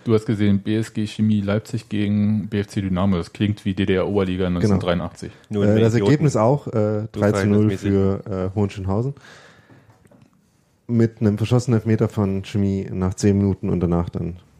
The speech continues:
Speaker 2: äh, ein paar relativ ereignislosen Toren. Also so das Gegenteil von den Toren bei Union.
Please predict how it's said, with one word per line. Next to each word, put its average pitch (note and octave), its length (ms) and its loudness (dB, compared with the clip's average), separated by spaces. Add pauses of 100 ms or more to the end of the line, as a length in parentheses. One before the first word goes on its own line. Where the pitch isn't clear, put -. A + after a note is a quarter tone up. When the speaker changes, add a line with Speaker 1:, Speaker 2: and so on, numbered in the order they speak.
(360)
Speaker 2:
äh, F#2+ 160 -2
ein G2 180 -10
paar E2+ 280 0 (600)
relativ F#2 320 0
ereignislosen F2+ 640 0
Toren. F#2 320 0 (840)
Also E2 180 0 (180)
so - 100 -4
das F2 120 -2
Gegenteil F2+ 340 2
von F#2 140 -2
den F2 240 -2
Toren F2+ 340 -2 (180)
bei F#2 120 -4
Union. G#2 420 0